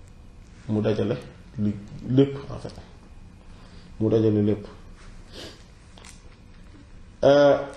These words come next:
léegi ci boobu buñ ci ñëw, maanaam yonent Yàlla Yaxya, ala nabiyina wa alayhi salaatu wa salaam. Yaxya mooy, mooy dana dund,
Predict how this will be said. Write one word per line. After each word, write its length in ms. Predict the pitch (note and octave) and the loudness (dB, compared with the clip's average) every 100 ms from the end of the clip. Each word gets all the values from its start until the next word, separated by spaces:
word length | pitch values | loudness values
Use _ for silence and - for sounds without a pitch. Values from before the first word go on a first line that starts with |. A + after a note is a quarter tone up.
| - - - - - - - | -18 -20 -20 -20 -20 -20 -6
léegi 440 | B2 D3 D#3+ E3 E3+ | 4 6 8 4 2
ci 60 | |
boobu 260 | E3 D#3+ C#3+ | 6 6 6
buñ 200 | C#3+ D3 | 4 4
ci 140 | D3+ | 6
ñëw, 140 | C#3+ C3 | 6 8
maanaam 240 | C3+ C#3+ C3+ | 6 6 6
yonent 240 | D3 D3+ | 4 4
Yàlla 440 | D3 B2+ B2 C#3 - - | 4 4 2 0 -6 -4
Yaxya, 420 | G#2 A#2+ A#2+ A2 G#2+ - - - - - - - - - - - - | -2 0 -2 -2 -6 -16 -20 -20 -20 -20 -20 -20 -20 -20 -20 -14 0
ala 240 | A#2+ B2 | 4 6
nabiyina 400 | B2+ B2 B2 A#2+ | 6 6 6 6
wa 160 | A#2 A2+ | 4 4
alayhi 180 | A#2 A2+ | 2 0
salaatu 200 | B2+ B2 | 0 0
wa 40 | A#2 | 0
salaam. 400 | - B2 A#2 B2+ | 0 0 2 2
Yaxya 380 | C#3+ E3+ F3 F#3 | 2 4 4 6
mooy, 240 | D#3+ E3+ G#3 - - - - - - - - - - - - - - - - - - - - - - - - - - - | 4 2 0 -10 -20 -20 -20 -20 -20 -20 -20 -20 -20 -20 -20 -20 -20 -20 -20 -20 -20 -20 -20 -20 -20 -20 -20 -20 -18 -6
mooy 340 | A#2+ B2 C#3+ - - B2+ A#2 - - - F#2 - G2 A#2+ B2+ - | 0 4 4 2 -8 -8 -8 -10 -16 -18 -16 -14 -12 -12 -12 -10
dana 340 | C3+ C3+ C#3 B2+ | 2 6 6 6
dund, 220 | A#2 | 4